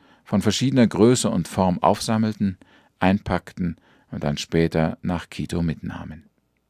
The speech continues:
Obwohl bereits viele Jahre nach Marcos Operation vergangen sind, der Tumor ist seither nicht wieder aufgetreten, lagen die Tannenzapfen noch immer in unserem Keller. Es waren in der Zwischenzeit wohl schon weniger geworden,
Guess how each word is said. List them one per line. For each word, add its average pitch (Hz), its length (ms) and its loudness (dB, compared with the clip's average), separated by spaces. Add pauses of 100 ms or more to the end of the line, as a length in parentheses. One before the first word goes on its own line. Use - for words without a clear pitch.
(1160)
Obwohl 123 260 6
bereits 127 340 4
viele 143 260 2
Jahre 95 320 6
nach 107 140 2
Marcos 101 440 2
Operation 98 600 0
vergangen 90 480 0
sind, 73 360 -6 (640)
der - 80 -10
Tumor 87 360 2
ist 92 180 -6
seither 82 300 2
nicht 90 280 -4
wieder 73 220 -6
aufgetreten, 78 680 -6 (640)
lagen 113 300 4
die 117 100 -4
Tannenzapfen 104 800 2
noch 104 140 2
immer 80 300 0
in 80 80 0
unserem 87 440 -4
Keller. - 380 -10 (800)
Es - 180 -10
waren 85 220 4
in 85 80 0
der 78 120 0
Zwischenzeit 85 600 -2
wohl 82 200 0
schon 87 220 -4
weniger 107 320 0
geworden, 85 380 0